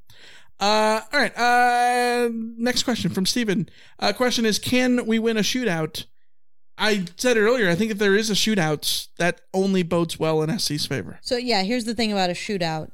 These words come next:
Speaker 2: Um, Notre Dame doesn't want a shootout any more than, than U S C does, because that means Notre Dame isn't,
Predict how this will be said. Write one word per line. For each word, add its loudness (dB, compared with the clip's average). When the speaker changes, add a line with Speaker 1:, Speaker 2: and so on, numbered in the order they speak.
Speaker 2:
Um, -4
Notre 0
Dame 0
doesn't -2
want -2
a -2
shootout -4
any -4
more -4
than, -6
than -6
U -4
S -4
C -2
does, -2
because -4
that -2
means -4
Notre -4
Dame -4
isn't, -8